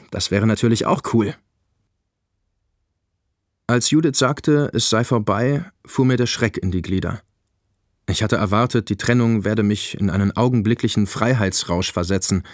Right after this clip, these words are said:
Ich hatte erwartet, dass es sich anfühlt, als werde ich freigesprochen.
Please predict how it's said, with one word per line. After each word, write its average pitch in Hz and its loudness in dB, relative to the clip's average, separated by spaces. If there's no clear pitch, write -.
Ich 110 -2
hatte 143 0
erwartet, 131 -2
dass - -4
es 131 -2
sich - -2
anfühlt, 143 0
als - -4
werde 120 2
ich - -2
freigesprochen. 101 -2